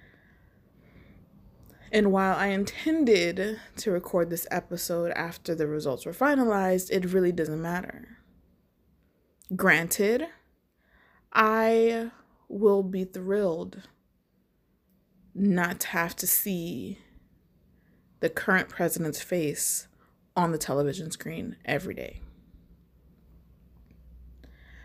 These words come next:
But I'm not also gonna say that the other candidate is going to be the savior of society,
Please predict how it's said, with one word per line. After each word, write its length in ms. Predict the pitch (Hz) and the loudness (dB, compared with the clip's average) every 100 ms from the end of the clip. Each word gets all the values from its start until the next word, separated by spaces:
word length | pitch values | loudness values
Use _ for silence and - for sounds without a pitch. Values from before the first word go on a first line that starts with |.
| - | -6
But 160 | 175 190 | 4 6
I'm 200 | 196 214 | 6 2
not 180 | 214 - | 0 -2
also 340 | 190 208 202 | -4 -4 -2
gonna 200 | 190 180 | 0 -2
say 280 | 190 - 185 | -4 -2 -2
that 220 | 180 160 | -2 -4
the 160 | - - | -6 -4
other 240 | 175 180 | -2 -2
candidate 720 | 165 190 196 175 160 156 147 - - _ _ _ _ | -2 -4 -2 0 0 0 -4 -8 -20 _ _ _ _
is 200 | - 175 | -4 -4
going 240 | 180 175 175 | -2 -2 0
to 140 | 170 | -2
be 80 | 170 | -2
the 120 | 170 | 0
savior 840 | 156 - 175 175 165 156 147 185 - - - | 0 4 4 4 2 -2 -4 -8 -14 -20 -10
of 120 | 180 | -4
society, 800 | - 175 175 170 170 165 156 | -2 0 2 2 2 0 -2